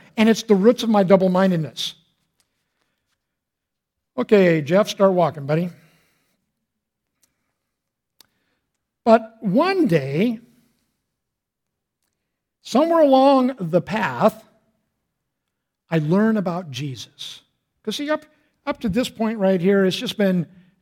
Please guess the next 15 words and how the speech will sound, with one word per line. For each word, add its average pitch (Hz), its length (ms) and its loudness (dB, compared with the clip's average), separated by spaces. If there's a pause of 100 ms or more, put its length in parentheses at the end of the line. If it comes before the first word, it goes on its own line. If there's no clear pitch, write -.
Dale 214 520 4
and 175 220 -4
his 147 240 -4
life 185 500 -2
and 143 200 -8 (180)
his 160 160 -8
beliefs 175 600 -2
and 143 200 -12 (240)
college 175 600 0
and 143 240 -10
Florida 175 360 -4
State 160 260 -6
University. 143 720 -8 (720)
And, 147 400 -10
uh, 156 100 -14